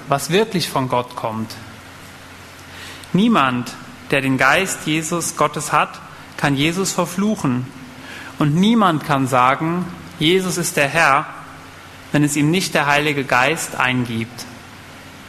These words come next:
Nun gibt es verschiedene geistliche Gaben, aber es ist ein und derselbe Heilige Geist,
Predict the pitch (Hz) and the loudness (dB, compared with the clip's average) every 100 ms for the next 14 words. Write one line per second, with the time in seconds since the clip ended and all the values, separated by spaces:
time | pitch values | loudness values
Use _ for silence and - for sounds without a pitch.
0 | - - - - - - - - - - | -20 -20 -20 -20 -20 -16 -16 -12 -10 -8
1 | - - - 196 220 247 247 - 240 - | -8 -10 0 4 6 4 0 2 2 4
2 | 269 196 139 131 127 - 131 139 127 120 | 4 6 6 6 4 2 0 2 4 4
3 | 123 120 123 - - - 143 143 143 143 | 2 0 -6 -8 -14 -4 0 2 2 0
4 | 135 110 151 165 208 185 151 143 143 175 | -4 -2 2 2 2 2 0 2 4 4
5 | 190 160 156 147 135 127 123 151 208 - | 2 2 2 2 -2 2 2 4 0 -4